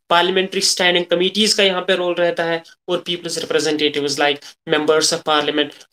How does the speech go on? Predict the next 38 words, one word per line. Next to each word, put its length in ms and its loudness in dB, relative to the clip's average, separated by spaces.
या 480 2
assemblies 480 -2
में 80 2
अगर 200 0
हम 140 -12
देखेंगे 540 -4
members 420 4
of 60 -2
legislative 520 -2
assemblies, 500 -2
इन 80 6
सब 260 2
का 80 4
यहाँ 200 4
पर 220 0
role 240 8
रहता 300 -2
है 200 -6
जहाँ 200 -4
तक 200 -4
एक 180 -6
policy 360 -2
के 180 0
legislative 760 2
evaluation 500 -2
की 120 -10
बात 300 -8
है, 80 -20
Legislative 480 0
evaluation 500 0
की 360 0
बात 280 -4
होती 200 -12
है। 180 -10
इसके 240 2
बाद 240 6
यहाँ 140 2
पर 340 4